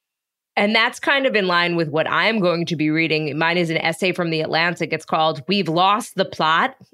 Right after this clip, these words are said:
Our constant need for entertainment has blurred the line between fiction and reality on television, in American politics, and in our everyday lives. I read the very beginning of the essay, and it talks about how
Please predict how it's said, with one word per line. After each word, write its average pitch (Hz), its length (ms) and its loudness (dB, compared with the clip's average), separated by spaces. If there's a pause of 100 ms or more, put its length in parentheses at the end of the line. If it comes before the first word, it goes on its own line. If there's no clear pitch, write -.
Our 175 220 -2
constant 220 540 0
need 190 280 2
for - 140 -2
entertainment 180 680 -2
has 151 180 -2
blurred 170 420 -2
the 175 80 -2
line 165 360 0
between 147 280 -6
fiction 208 460 -2
and 156 180 -2
reality 156 720 0
on 151 160 -2
television, 196 760 0
in 160 100 -2
American 151 480 -2
politics, 175 720 0
and 185 180 0
in 165 160 0
our 160 400 2
everyday 165 560 0
lives. 156 640 0 (440)
I 196 60 2
read 196 240 2
the 190 80 2
very 175 460 2
beginning 156 400 0
of 143 100 -4
the 147 140 -2
essay, 147 280 0
and 165 100 -2
it 156 100 -4
talks 156 320 -2
about 160 260 0
how 147 400 0